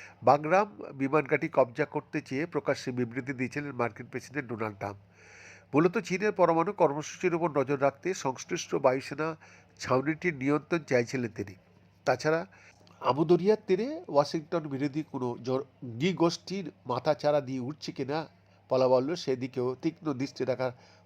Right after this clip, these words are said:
পরিকল্পনা রয়েছে ট্রাম্প প্রশাসনের। অনেক বিশ্লেষক মনে করছেন, তালিবান শাসিত আফগানিস্তান থেকে বাগরাম ছিনিয়ে নিতে আগামী দিনে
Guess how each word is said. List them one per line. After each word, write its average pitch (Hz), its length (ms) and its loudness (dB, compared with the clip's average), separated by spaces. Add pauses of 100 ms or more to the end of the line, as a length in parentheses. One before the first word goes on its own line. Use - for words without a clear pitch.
পরিকল্পনা 170 680 0
রয়েছে 135 360 0
ট্রাম্প 123 260 -4
প্রশাসনের। 110 500 -10 (380)
অনেক 190 320 0
বিশ্লেষক 190 460 -4
মনে 160 240 -6
করছেন, 156 420 -6 (140)
তালিবান 139 400 0
শাসিত 175 360 -8
আফগানিস্তান 143 720 -4
থেকে 135 380 -6
বাগরাম 131 480 -4
ছিনিয়ে 127 300 -8
নিতে 139 380 -6
আগামী 127 300 -4
দিনে 143 260 -8